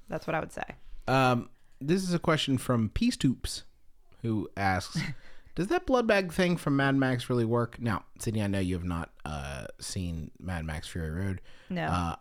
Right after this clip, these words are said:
Speaker 1: I
Speaker 2: I
Speaker 1: don't
Speaker 2: only
Speaker 1: really
Speaker 2: saw it the
Speaker 1: intend to. It looks very loud.
Speaker 2: Yeah, I only saw it the one time, split up over, like, six viewings.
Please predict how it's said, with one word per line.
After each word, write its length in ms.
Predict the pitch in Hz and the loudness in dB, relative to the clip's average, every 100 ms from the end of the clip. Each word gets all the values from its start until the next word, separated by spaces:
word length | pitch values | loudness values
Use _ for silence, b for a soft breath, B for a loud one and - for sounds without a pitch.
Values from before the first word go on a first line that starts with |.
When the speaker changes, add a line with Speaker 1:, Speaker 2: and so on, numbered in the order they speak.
| - | -2
Speaker 1:
I 140 | 123 | 2
Speaker 2:
I 40 | 165 | 4
Speaker 1:
don't 100 | 185 | 2
Speaker 2:
only 100 | 156 | 2
Speaker 1:
really 160 | 170 | 4
Speaker 2:
saw 80 | 139 156 | 4 2
it 100 | 160 | -2
the 80 | |
Speaker 1:
intend 220 | 185 165 160 | -4 -4 -4
to. 160 | 160 | -4
It 80 | 156 | -2
looks 220 | 190 196 196 | -2 -4 -4
very 300 | 185 175 160 | -2 0 -2
loud. 440 | 147 143 139 135 | -4 -6 -6 -6
Speaker 2:
Yeah, 500 | 104 123 110 104 90 - | -2 2 2 2 0 0
I 100 | 131 | 2
only 160 | 196 180 | 4 2
saw 200 | - 151 | 2 2
it 40 | |
the 80 | 123 | 2
one 300 | 117 135 139 | 2 4 2
time, 680 | - 139 135 135 135 135 - | 0 2 4 4 4 2 0
split 300 | - - 123 | -4 0 0
up 140 | 123 | 2
over, 160 | 123 120 | 2 2
like, 240 | 113 107 | 2 0
six 320 | - - - - | -4 -8 -8 -4
viewings. 640 | 113 117 117 113 110 | -2 0 0 0 -2